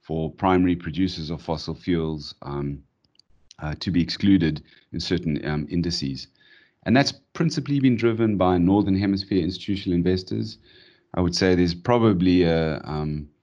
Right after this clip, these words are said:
uh, less of an appetite in the Southern Hemisphere for, from an institutional perspective around this topic.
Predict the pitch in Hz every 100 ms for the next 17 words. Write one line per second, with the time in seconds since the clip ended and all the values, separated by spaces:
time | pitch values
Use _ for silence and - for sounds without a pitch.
0 | _ _ _ _ - - 80 - 85 95
1 | 104 107 87 82 82 - 85 80 - 78
2 | 76 - 92 82 82 78 73 - 73 71
3 | - - 90 76 73 78 78 73 87 80
4 | 73 78 - 78 80 73 76 - 78 73
5 | 78 71 71 76 73 73 71 73 71 69
6 | -